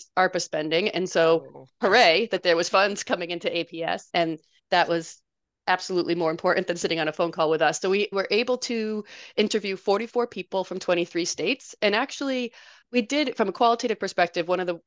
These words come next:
Speaker 1: the ways that you know that you have enough people is, are you reaching saturation? And that is to say, are you se-, hearing the same themes over and over again? And we were, we reached sa-, saturation. We felt like we got a good enough sample that we, from a research perspective, we're pretty happy.
Speaker 2: Interesting.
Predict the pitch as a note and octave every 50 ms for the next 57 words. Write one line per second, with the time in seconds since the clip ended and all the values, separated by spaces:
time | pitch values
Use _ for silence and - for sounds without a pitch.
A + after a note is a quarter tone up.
0 | _ - F3 E3+ E3 E3+ E3 E3 D#3+ E3+ - - F3 E3+ E3+ D#3+ E3 E3 - E3+
1 | E3 F3 D#3 D#3+ D#3 E3+ E3+ - - - F#3+ - - F3 E3 D#3 D3 - E3+ E3+
2 | E3 D#3+ E3+ E3+ - E3 E3 - E3 D3+ - - - - D#3+ D#3+ - - - -
3 | - - _ _ _ _ - - E3+ E3+ E3+ D#3 - _ - E3+ E3 E3+ E3 -
4 | F3 E3 - E3+ D#3+ D#3 D#3 D#3 D#3 - - E3+ E3 E3+ - - - - - F3+
5 | F#3+ F3 D#3+ E3 - - F3 D#3+ D#3 - - D#3+ D#3 D#3 D#3 E3 D3+ D3+ E3 D3
6 | D3 D3+ D3+ D3 D3+ D#3 D3+ E3 - _ _ _ _ _ - F3+ E3 D#3+ D#3+ F3
7 | - - - - F3+ F#3 F#3 G3 G3 G#3 G#3+ E3+ D3+ D3+ E3 F3 F#3 G3+ G3 -
8 | - F3+ E3+ - - - F3+ E3 - - E3+ D#3+ D3+ - E3+ E3 E3 D#3 E3 _
9 | _ _ - F#3 E3 - E3+ D#3+ - E3+ D3+ E3+ E3 D#3 D#3+ D3+ - F3+ F3 E3+
10 | E3+ E3+ D3+ - _ _ _ - F#3+ F#3+ F#3 F3+ E3 D#3+ - - - E3 D#3+ D3+
11 | - D#3 D3+ D#3 D3 - E3 D#3+ D#3 - - _ _ _ - F3+ E3 D#3+ E3 F3
12 | E3+ - F3+ D#3+ - - E3+ - - - - - - - - F3 - _ _ _
13 | _ _ _ _ _ - F#3+ F3 F3 - F#3+ G#3 - - - D2+ - - - -
14 | - -